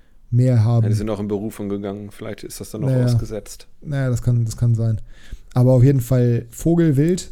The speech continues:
Speaker 1: Ähm, ja, und ich bin, also, juckt mich nicht, ne? Aber ich guck mir halt jede Woche die Highlights von Chelsea an und ich frag mich jedes Mal, wie könnt ihr so scheiße sein?
Speaker 2: Ja, und das ist ein bisschen schade, also der Verein juckt mich überhaupt nicht, aber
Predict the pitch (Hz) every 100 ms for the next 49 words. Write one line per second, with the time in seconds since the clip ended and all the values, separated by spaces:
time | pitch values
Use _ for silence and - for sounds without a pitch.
0 | - 131 127 127 127 123 117 - - -
1 | - - - 117 120 120 117 113 - 131
2 | 123 120 110 101 - - - - - -
3 | 139 139 - 156 156 170 - 156 165 131
4 | 127 117 - - - 127 165 160 143 131
5 | 156 139 131 123 127 147 120 127 117 127
6 | 123 131 123 117 139 143 127 135 143 127
7 | 120 120 - 151 170 147 147 151 - 156
8 | 170 101 92 113 117 - - - - -
9 | - - - - 104 107 117 107 107 123
10 | - 131 - 120 117 123 101 107 - 101
11 | 107 107 - 107 95 101 123 127 123 -
12 | - - - - _ 104 101 104 104 101
13 | 101 -